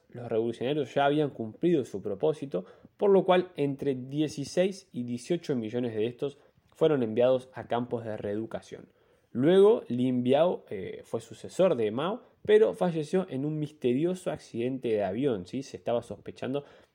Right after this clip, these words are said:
que estaba tramando un golpe de estado contra el propio Mao. Más tarde, el poder fue ocupado por una banda de radicales afines a Mao,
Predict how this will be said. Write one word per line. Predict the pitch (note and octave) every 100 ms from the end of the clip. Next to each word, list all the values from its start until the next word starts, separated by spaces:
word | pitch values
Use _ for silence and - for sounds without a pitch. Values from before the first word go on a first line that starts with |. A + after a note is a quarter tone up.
| _
que | -
estaba | - A#2+ A#2
tramando | G#2+ G#2+ A2+ A#2
un | A2
golpe | G#2+ A2 A2+ G#2
de |
estado | F#2+ - A2 A2+ G#2+
contra | - F#2+ G2
el | F#2
propio | - A2 -
Mao. | F#2+ F2 _ _ - _ _ _ _ _
Más | F#3 G3+
tarde, | - A#3 A#3+ C4+
el | D3 C3+
poder | B2+ C3 D3+ F3+
fue | -
ocupado | D3 C3+ C#3 E3+ D#3
por | -
una | B2 C3+
banda | B2+ C#3 D3+ A#2
de | G#2 G2+
radicales | G#2+ F#2+ F#2+ F3 G3+ D#3+ -
afines | - - - C3+ B2+ -
a | A2
Mao, | B2+ F3 A#3+